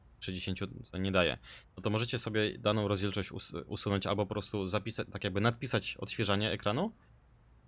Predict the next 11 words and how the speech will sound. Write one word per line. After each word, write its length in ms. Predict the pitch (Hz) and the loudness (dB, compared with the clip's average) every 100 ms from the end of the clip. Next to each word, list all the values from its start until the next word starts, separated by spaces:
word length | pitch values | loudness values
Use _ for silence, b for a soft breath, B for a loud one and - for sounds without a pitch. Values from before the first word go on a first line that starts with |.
| - | -12
E, 180 | - 101 | -4 -2
no 120 | 127 | 0
to 80 | 160 | -2
wtedy 240 | 151 147 143 | 2 4 4
to 120 | 139 | 2
samo 220 | - 139 | 4 2
odświeżanie 420 | 120 - 113 127 | 2 0 2 2
powinniście 540 | 117 107 113 113 - 107 | 0 -2 -2 -2 -2 -2
mieć, 420 | 98 95 - - | -2 -2 -4 -4
e, 40 | |
w 520 | 95 95 90 95 92 | -2 -2 -4 -2 0